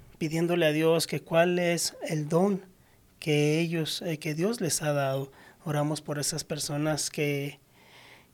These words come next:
que aún aunque se congregan, no saben en qué servir o en qué Dios los puede usar.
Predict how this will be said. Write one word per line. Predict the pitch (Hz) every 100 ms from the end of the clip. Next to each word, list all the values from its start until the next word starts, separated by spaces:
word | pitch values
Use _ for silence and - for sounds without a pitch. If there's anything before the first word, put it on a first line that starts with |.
| -
que | 165 160 160 156 156 156
aún | 156 165 185
aunque | 185 175 165
se | 143 156
congregan, | - 147 160 180 185 170
no | 165
saben | - 170 170 170 170
en | 175 151 147
qué | 143 - 160
servir | 175 151 170 170 160
o | 156
en |
qué | 147 160 160
Dios | 160 156
los | 156 -
puede | 147 139
usar. | 139 - 139 -